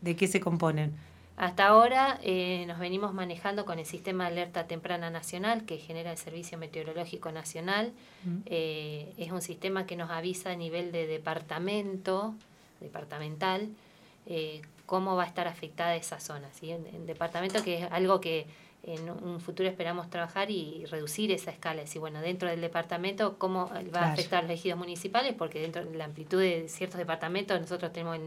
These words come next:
Speaker 2: un rango, sobre todo en el oeste de la provincia, departamentos muy amplios, eh, pero bueno, eh, hasta ahora ese sistema de alerta nos dice, bueno, este departamento va a estar afectado en cierto grado, que eso los dan los colores de la alerta, que pueden ser amarillos, naranja o rojo,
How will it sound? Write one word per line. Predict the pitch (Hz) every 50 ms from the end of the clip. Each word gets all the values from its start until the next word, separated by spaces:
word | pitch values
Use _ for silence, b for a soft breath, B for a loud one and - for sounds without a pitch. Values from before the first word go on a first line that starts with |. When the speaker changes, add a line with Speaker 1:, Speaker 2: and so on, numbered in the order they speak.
| 156 156 -
Speaker 2:
un | 165 -
rango, | - 180 180 175 170 160
sobre | - 156 147 151
todo | - 175
en | 165 165
el | 160
oeste | 160 160 160 180
de | 170
la | 170 170
provincia, | 175 180 190 214 220 220
departamentos | 190 - - 165 165 160 156 156 160 160 175 160
muy | 165 170 175 180
amplios, | 196 208 196 190 196 202 214 240 240 - b b b b b b b b b b
eh, | - - 170 170
pero | 175 180 175
bueno, | 180 170 170 165 - -
eh, | - 190 190 196 -
hasta | 208 165 - - 170
ahora | 180 190 208 214 226 220
ese | 214 214 208 190
sistema | 196 196 190 214 214 214 208
de | 214 240
alerta | 247 247 247
nos | 220 202
dice, | 185 - 170
bueno, | 165 160 156 160 170
este | - - 220 220 - 220
departamento | 214 208 208 190 190 190 190 196 202 220 233 226 226 240 202
va | 185
a |
estar | 185 - 190 175 180
afectado | 175 175 - 175 175 - - 170 160 156 143 147 143 147 b b b b b b
en | 175 165 156
cierto | - - 208 202 202 196 - 214 214
grado, | 233 254 262 254 226 202 190
que | - 180
eso | 170 - 180 165
los | 165 156
dan | 160 165 165 165
los | 156 160
colores | - - 156 156 175 202 208 185 175 165
de | 165 160
la | 160 170
alerta, | 175 196 214 214 208 196 - - 196 220 220
que | 220 -
pueden | - 170 160 156
ser | 151 - 165 160
amarillos, | 156 151 147 147 170 185 185 - 170 151
naranja | 160 151 156 160 156 - 180 180
o |
rojo, | 185 196 208 202 202 - - 226 233